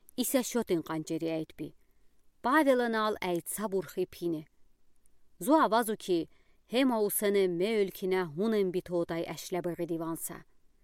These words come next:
Һәйсәл жери вибыш безәйтә пез баксуна görə геле мурсу. Лап шу хунукан харақи абакез банкон ки, бези Иерусалима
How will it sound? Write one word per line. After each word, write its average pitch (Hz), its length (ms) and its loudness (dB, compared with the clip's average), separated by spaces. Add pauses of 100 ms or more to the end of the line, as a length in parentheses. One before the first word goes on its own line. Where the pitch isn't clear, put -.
(500)
Һәйсәл 226 560 4
жери 220 460 2 (280)
вибыш 220 380 6
безәйтә 208 560 0
пез 247 240 4
баксуна 214 480 -2
görə 196 380 2 (300)
геле 185 360 0
мурсу. 170 500 -6 (840)
Лап 277 220 4
шу 359 200 2
хунукан 269 480 6
харақи 214 560 0
абакез 202 520 2
банкон 208 480 0
ки, 175 280 -2 (520)
бези 196 220 2
Иерусалима 196 720 2